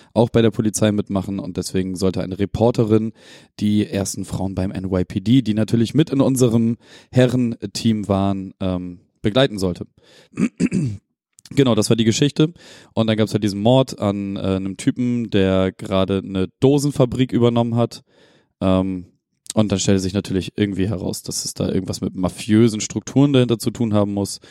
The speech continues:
Und, äh, ja, Ende, am Ende des Tages, äh, hat Micha, äh,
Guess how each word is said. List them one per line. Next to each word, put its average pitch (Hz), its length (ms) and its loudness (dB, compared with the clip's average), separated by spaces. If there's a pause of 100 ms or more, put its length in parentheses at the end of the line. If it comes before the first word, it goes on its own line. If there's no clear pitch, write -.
(520)
Und, 95 320 -4
äh, 87 320 -4
ja, 101 260 2
Ende, 107 300 0
am 104 160 -2
Ende 104 180 0
des 107 140 0
Tages, 117 560 0
äh, 113 220 2
hat 113 160 0
Micha, 120 500 2
äh, - 200 -8